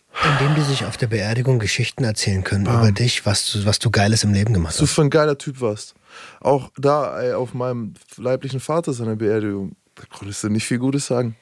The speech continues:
Speaker 2: <laughs> Weißt du, ich meine, da war wirklich so, die Leute, hm.
Speaker 1: Bei meinem Opa same, same.
Speaker 2: So,
Speaker 1: Alter.
Speaker 2: weißt du, da kannst du, was willst du sagen? Ja, er war ein guter Trinker halt. <laughs> Also das, da blieb nicht wirklich, er war ein guter Tänzer, haben Leute gesagt.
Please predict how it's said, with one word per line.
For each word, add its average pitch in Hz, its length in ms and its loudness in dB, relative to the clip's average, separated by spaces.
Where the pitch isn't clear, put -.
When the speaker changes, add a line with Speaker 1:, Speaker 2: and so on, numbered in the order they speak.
Speaker 2:
<laughs> - 160 -10
Weißt 180 340 4
du, 170 60 -4
ich 160 80 -2
meine, 170 180 2
da 139 100 2
war 143 140 2
wirklich 151 260 -6
so, 160 160 -4
die 135 120 -4
Leute, 131 280 0
hm. 175 440 2
Speaker 1:
Bei 110 120 -8
meinem 104 200 -4
Opa 107 280 -2
same, 92 300 -4
same. 85 320 -6
Speaker 2:
So, - 80 -8
Speaker 1:
Alter. 165 220 4
Speaker 2:
weißt 202 200 2
du, 240 120 0
da 170 120 4
kannst 190 360 -2
du, 180 40 0
was 185 160 2
willst 214 140 0
du 185 60 0
sagen? 175 200 2
Ja, 147 220 2
er 156 180 2
war 175 80 2
ein 170 60 -4
guter 190 200 -2
Trinker 214 360 -4
halt. 120 200 -2
<laughs> - 540 -2
Also 139 640 0
das, 147 260 -10
da 156 80 -6
blieb 170 320 -6
nicht 190 240 -2
wirklich, 175 280 -4
er 151 80 2
war 156 80 4
ein 147 80 0
guter 135 240 0
Tänzer, 127 400 -4
haben 180 120 0
Leute 185 260 0
gesagt. 208 460 0